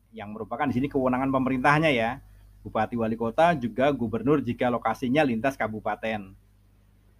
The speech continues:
Nah, ini yang menarik sekali nih. Yang,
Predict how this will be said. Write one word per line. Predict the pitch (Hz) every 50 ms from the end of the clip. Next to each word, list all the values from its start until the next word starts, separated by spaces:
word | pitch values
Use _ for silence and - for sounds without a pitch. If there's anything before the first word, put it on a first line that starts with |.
| _ _ _ _
Nah, | - 92 90
ini | 110 131 165 180
yang | 160 139 131
menarik | 127 127 131 139 139 139
sekali | - - 190 185 180 185 170
nih. | 160 151 151 151 - _ _ _ - - - _ _ - - _ _ _ _ _ _ _ _ _ _ _
Yang, | - 120 120 120 123 123 117 113 113 -